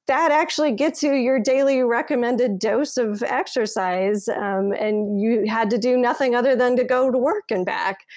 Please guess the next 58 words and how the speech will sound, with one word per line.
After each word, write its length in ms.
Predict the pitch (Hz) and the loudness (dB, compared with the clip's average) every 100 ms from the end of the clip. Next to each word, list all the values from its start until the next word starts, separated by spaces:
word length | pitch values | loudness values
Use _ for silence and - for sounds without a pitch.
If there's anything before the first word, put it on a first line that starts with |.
| - - - | -20 -14 -6
And 120 | 214 | -4
so 160 | 240 | 0
it's 240 | 226 214 - | 0 -2 -2
such 280 | 294 294 285 | -2 0 2
a 320 | 240 208 180 - | 2 2 0 -4
natural 880 | - 226 233 233 226 269 226 214 | -4 -2 0 0 -2 -2 -2 0
and 140 | 196 196 | 0 0
easy 360 | 226 226 220 | 0 0 2
way 240 | 202 190 185 | 2 0 0
for 160 | 208 | -2
us 100 | 196 | -2
to 140 | 208 202 | -2 -2
incorporate 580 | 196 247 240 214 196 | -2 -4 -2 0 -2
physical 300 | - 196 196 | -2 -4 -2
activity 520 | 190 185 - 202 190 185 | -2 -2 -2 0 0 0
into 280 | 196 196 | 0 -2
our 200 | 190 185 | -2 0
lives. 540 | 190 220 214 190 190 - - - - | 0 0 2 0 -2 -6 -16 -20 -8
Um, 220 | 214 202 | -4 -2
we 80 | 202 | -2
should 180 | 202 214 | -2 -2
absolutely 680 | 202 202 208 220 233 196 175 | -2 -2 -2 0 0 0 0
be 160 | 190 | 0
working 340 | 185 190 196 190 | 0 -2 -2 -4
to 120 | 196 | -2
make 160 | 202 190 | -4 -2
that 180 | 196 - | -4 -4
possible 440 | 202 208 208 190 | -4 -4 -2 -2
for, 340 | 180 202 196 - | -2 -2 -2 -4
for 80 | 214 | -4
people 320 | 254 240 220 | -2 -2 -2
to 100 | 214 | -2
do 300 | 175 202 320 | 0 2 2
it, 240 | - - - _ _ _ | 0 -2 -6 _ _ _
as 200 | 208 196 | -2 -2
opposed 340 | 214 220 214 214 | 0 0 0 0
to 80 | |
how 140 | 208 196 | 0 2
we've 200 | 196 196 | 0 0
traditionally 540 | 247 311 - 277 226 | 0 0 2 0 2
<laughs> 80 | 202 | 2
been 140 | 254 | 2
planning 340 | 233 - 254 233 | 2 0 2 2
our 140 | 226 | 0
communities, 480 | - 247 233 214 220 | 0 2 2 2 0
where 80 | 220 | 0
it 80 | - | 0
seems 180 | 226 220 | -2 -2
like 140 | 214 | -2
we 140 | 233 | -2
deliberately 500 | 208 233 226 233 220 | 0 0 0 0 0
are 80 | 220 | 0
trying 200 | 208 226 | -2 -2
to 80 | 220 | -2
discourage 640 | 220 - 381 392 330 196 - | -2 -4 0 0 2 0 -2
people 380 | 233 - 190 | -2 -2 -4
from, 360 | 190 208 202 190 | -2 -4 -2 -2
y-, 160 | - | -4